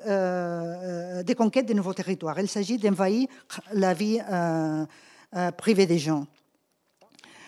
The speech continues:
Euh, hmm, co-, euh, plus de commu-, euh, plus de communication, plus de, de surveillance. Cette surveillance est chère ? Non, pas du tout. Euh, la surveillance, euh, par exemple,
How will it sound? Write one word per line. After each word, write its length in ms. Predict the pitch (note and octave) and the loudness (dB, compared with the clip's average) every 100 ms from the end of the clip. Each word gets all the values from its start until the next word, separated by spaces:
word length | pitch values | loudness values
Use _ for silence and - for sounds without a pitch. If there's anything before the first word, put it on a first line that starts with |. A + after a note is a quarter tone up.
| - - | -18 -2
Euh, 640 | F#3+ F#3 F3+ F3 F3 F3 F3 - _ _ _ _ _ _ _ _ _ _ _ E4 | 2 4 4 4 2 0 -2 -6 _ _ _ _ _ _ _ _ _ _ _ 0
hmm, 800 | F#3 F3 E3 D#3 D#3 D#3 D#3+ D#3 _ _ _ _ _ _ | 2 4 2 2 0 -2 -4 -6 _ _ _ _ _ _
co-, 160 | B3+ A#3 | 2 2
euh, 120 | A3+ - G3 - G#3 G#3 G#3 F3+ | -2 -10 -20 -20 -20 -20 -20 -6
plus 160 | - A3+ | 4 6
de 40 | |
commu-, 260 | A#3 G#3+ G#3+ | 6 4 4
euh, 120 | G3+ G3 - - | 2 0 -2 -2
plus 120 | A#3 | 4
de 80 | A3+ | 4
communication, 460 | A3+ G#3 G3+ G3+ F3 | 4 4 2 0 -2
plus 260 | - A3+ | 2 4
de, 560 | F#3 F3 D#3+ D#3+ F#3 D#3+ | 6 6 6 2 -2 -4
de 260 | D#3 D3+ D#3 | -2 0 0
surveillance. 800 | - F#3 F3+ F3 F3+ B3+ C#4+ E4 E4+ - - | -2 0 2 4 6 4 6 4 4 0 -6
Cette 240 | - C4+ | 0 2
surveillance 640 | B3 B3+ A3 G#3 F#3+ F3+ F#3+ | 2 2 4 4 6 4 2
est 60 | |
chère ? 320 | - G3+ A3+ - | 2 4 2 4
Non, 260 | G3+ F#3 G3+ _ - - - | 4 4 2 _ -20 -10 4
pas 120 | A3+ | 4
du 140 | G3 | 4
tout. 260 | - D#3+ D#3+ _ _ - - | -2 -4 -8 _ _ -20 -4
Euh, 180 | F#3+ G3+ | -2 0
la 140 | G3+ G#3 | 2 2
surveillance, 800 | A#3+ F#3+ G#3+ G#3+ A3+ A3+ G3+ G#3 | 0 0 0 2 2 0 -4 -4
euh, 580 | F#3 F3+ F3 F3 E3+ E3 | -2 0 0 0 0 -2
par 140 | F#3+ | -2
exemple, 600 | G3 G3 F#3 E3+ E3+ | -2 0 -2 0 -2